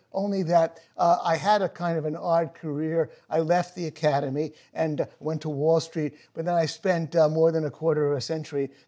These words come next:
covering, uh, the, uh, the data for Barron's Financial Weekly, doing a column, and, and, uh, in fact, uh, I was book review editor, and I was privileged to invite a few Mises people to write book reviews for Barron's. Uh, and, uh,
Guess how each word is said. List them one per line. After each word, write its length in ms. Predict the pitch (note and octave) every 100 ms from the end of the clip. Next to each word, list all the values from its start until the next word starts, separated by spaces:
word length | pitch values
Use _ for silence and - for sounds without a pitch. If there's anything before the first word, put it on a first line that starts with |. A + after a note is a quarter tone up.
| _
covering, 440 | F3+ E3+ D#3+ D#3 D#3 _ -
uh, 240 | D3+ D3 D#3+ C#3
the, 360 | D3+ C#3 C#3+
uh, 260 | C#3+ C#3 C#3+
the 140 | C#3+ C#3+
data 680 | A2+ F3 G#3 F3+ C#3+ D3 - - _
for 280 | D#3+ D#3
Barron's 420 | C#3 D#3 D#3 D#3 -
Financial 460 | C#3 C#3+ C3+ D3+
Weekly, 420 | C3 D3 C#3+ D3 - _
doing 200 | E3+ E3+
a 80 | D#3+
column, 540 | - D#3 D3 D3 C#3+ - _
and, 220 | C#3+ C#3 D#3+
and, 300 | D3+ C#3+ C#3+
uh, 80 | C#3+
in 120 | C#3
fact, 360 | A#2 D3 C#3 - _ -
uh, 220 | C#3 C#3 -
I 80 | C#3+
was 160 | C#3+
book 260 | G#2 G3+ G3
review 380 | F3+ C#3+ C#3 C#3+
editor, 320 | C#3 B2+ F3+
and 140 | F3
I 60 | C#3+
was 120 | C#3
privileged 480 | - D#3 D3 C#3 C3 _ _
to 200 | - D3
invite 400 | D3 C3 D3+ D#3
a 60 | B2+
few 220 | - D3
Mises 340 | D3+ F3+ D#3+
people 400 | C3+ D3 C3 C#3+ - _
to 80 | C3+
write 240 | C#3+ D3
book 220 | D#3 D#3
reviews 320 | C#3 C3+ C3+ C3+
for 280 | D3 E3
Barron's. 560 | E3 C3+ A#2+ A#2+ D3 - _ _ _ -
Uh, 180 | D3 C3+ - _
and, 340 | E3 D#3 D#3+ D#3
uh, 160 | D#3+